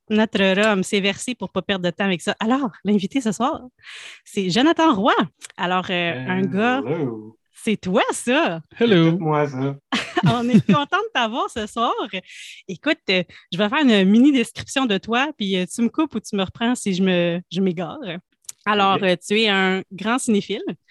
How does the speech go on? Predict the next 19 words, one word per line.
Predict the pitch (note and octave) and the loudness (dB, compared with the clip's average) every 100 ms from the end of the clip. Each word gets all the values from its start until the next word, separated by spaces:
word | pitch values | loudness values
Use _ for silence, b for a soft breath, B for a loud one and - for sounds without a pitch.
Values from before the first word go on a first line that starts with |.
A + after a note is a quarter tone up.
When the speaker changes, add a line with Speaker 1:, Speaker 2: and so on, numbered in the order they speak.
| B B B B _ | B B B B _
Speaker 2:
Oui. | F3+ | -2
Speaker 1:
un | F3 E3+ E3+ | 0 2 0
tripeux | E3+ - G3 A3+ A#3+ B3 | -2 -6 -6 0 2 2
d'horreur, | F#3+ F3 E3+ D#3+ G#3+ | 0 0 0 0 0
un | G#3+ | 0
passionné | F#3 F#3 F#3+ E3+ F#3 C#4+ G#3 | -2 -2 -2 0 0 0 -2
qui | - | -6
est | E3+ | -4
très | A3+ G#3+ | -2 0
actif, | G3+ - A#3+ A#3+ | -2 -2 -2 0
entre | F#3 - G#3 | -2 -2 -4
autres, | G#3 | -2
sur | F3 | -4
les | F3 E3 | -2 -4
différents | - F#3+ F#3+ F#3 | -4 -2 0 0
groupes | D#3 G3 | -4 -2
de | F3 | -2
réseaux | F3+ E3 | 0 -2
sociaux. | F3 E3 - G#3+ B3+ | -2 -2 0 2 2